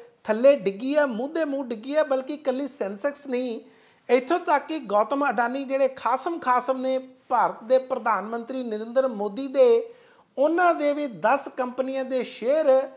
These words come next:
ਮੂੰਹ ਦੇ ਮੂੰਹ ਡਿੱਗ ਪਏ ਆ। ਇਸ ਗੱਲ ਨੂੰ ਵੀ ਜਾਣਨ ਦੀ ਕੋਸ਼ਿਸ਼ ਕਰਾਂਗੇ ਤੇ ਤੁਹਾਡਾ ਸਾਰਿਆਂ ਦਾ ਬੇਹੱਦ ਸ਼ੁਕਰੀਆ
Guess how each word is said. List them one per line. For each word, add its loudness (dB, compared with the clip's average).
ਮੂੰਹ -4
ਦੇ 2
ਮੂੰਹ -2
ਡਿੱਗ 0
ਪਏ 2
ਆ। 2
ਇਸ -4
ਗੱਲ -2
ਨੂੰ -4
ਵੀ -4
ਜਾਣਨ -2
ਦੀ -8
ਕੋਸ਼ਿਸ਼ -6
ਕਰਾਂਗੇ 4
ਤੇ -2
ਤੁਹਾਡਾ 4
ਸਾਰਿਆਂ 0
ਦਾ 2
ਬੇਹੱਦ 4
ਸ਼ੁਕਰੀਆ -2